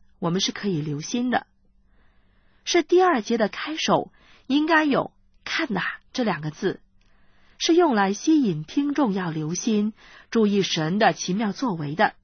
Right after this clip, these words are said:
经文里面提到了山穴、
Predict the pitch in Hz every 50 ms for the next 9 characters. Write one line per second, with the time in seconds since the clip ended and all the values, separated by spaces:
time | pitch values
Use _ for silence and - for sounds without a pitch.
0 | _ _ _ _ _ _ _ _ _ _ _ _ _ _ _ _ _ _ _ _
1 | _ _ _ _ _ _ _ _ - 269 254 247 208 196 202 202 190 180 180 214
2 | 208 196 185 - 202 202 202 190 185 175 165 165 160 - - 302 311 320 311 -
3 | - - 180 156 151 151 170 196